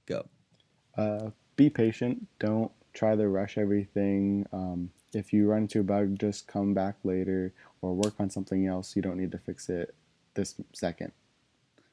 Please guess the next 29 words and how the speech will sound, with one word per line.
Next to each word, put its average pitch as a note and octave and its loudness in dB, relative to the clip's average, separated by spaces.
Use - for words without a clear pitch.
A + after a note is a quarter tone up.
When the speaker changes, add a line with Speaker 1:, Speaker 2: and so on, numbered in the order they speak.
Speaker 1:
Right G2 0
on. C3+ 2
Yeah, G#2+ 0
I F#2+ 2
love G2+ 0
that. F2 -2
Be F#2+ -6
patient F#2 -6
for - -16
sure. F#2 -6
All G#2 -2
right, A#2+ 2
cool. C3 4
Maximilian, G#2 0
thank G#2+ -4
you A2 -4
so A2+ -4
much A2+ -4
for G2+ -8
coming G#2+ -2
on F#2+ -2
the D2+ -8
show B2+ 0
Speaker 2:
Thank A2 0
you A2+ 4
for G#2 2
Speaker 1:
today. A2+ 0
Speaker 2:
having B2 0
me. F#2+ -2